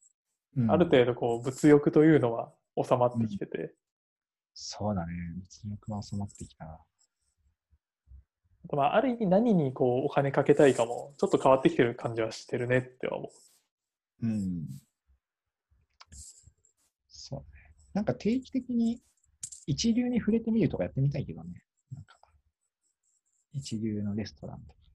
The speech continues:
Speaker 1: 一流の、
Speaker 2: うんうん。
Speaker 1: めっちゃいいお寿司屋さんみたいな。
Speaker 2: いいと思うよ。
Speaker 1: たまにそういうのをやっ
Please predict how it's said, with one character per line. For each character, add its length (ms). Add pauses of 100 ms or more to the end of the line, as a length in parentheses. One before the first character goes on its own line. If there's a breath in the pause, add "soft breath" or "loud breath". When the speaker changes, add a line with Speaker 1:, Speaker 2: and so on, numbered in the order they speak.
(160)
Speaker 1:
一 200
流 80
の、 120
Speaker 2:
う 20
ん 20
う 20
ん。 40
Speaker 1:
め 40
っ 40 (2000)
ち 120
ゃ 40
い 40
い 200
お 140
寿 80
司 120
屋 100
さ 120
ん 80
み 80
た 80
い 100 (1500)
な。 80
Speaker 2:
い 40
い 40
と 100
思 140
う 20
よ。 80 (1000)
Speaker 1:
た 80
ま 60
に 260
そ 200
う 40
い 40
う 20
の 80
を 40
や 80
っ 40